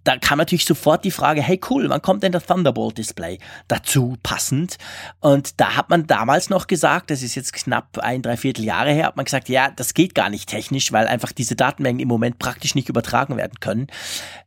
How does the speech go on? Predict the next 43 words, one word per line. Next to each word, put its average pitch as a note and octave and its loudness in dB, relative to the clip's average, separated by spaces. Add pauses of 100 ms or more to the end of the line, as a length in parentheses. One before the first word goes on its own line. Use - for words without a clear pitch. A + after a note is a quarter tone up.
Ähm, B2+ 2
jetzt D#3 2 (220)
offensichtlich E3+ 0
hat - -2
Apple, - 2 (340)
das - -6
sind G#2 -6
jetzt A2 -6
alles G#2+ -4
Gerüchte, A#2 2
muss C#3 2
man E3+ 2
sagen, D3+ 2
aber, B2+ 4
äh, A2 -6 (140)
so - -4
vor B2 0
einer B2 0
W B2 0
W B2 0
D A#2+ -2
C C3+ -2
zehn C3 -4
Tage B2 0
vorher B2+ 2
könnte B2+ -4
das B2 -2
durchaus B2 0
was A2 -2
dran A2 -4
sein. F#3 4 (580)
Ähm, C#3+ 4 (160)
dieses C#3 -2
neue C#3 2 (100)
Thunderbolt A#2+ 2
Display A#2 2
fünf D3 0
K, A#2+ 0
ich A#2+ -4
sag - -6
dir C3 2
mal A2 0
so, A#2+ 2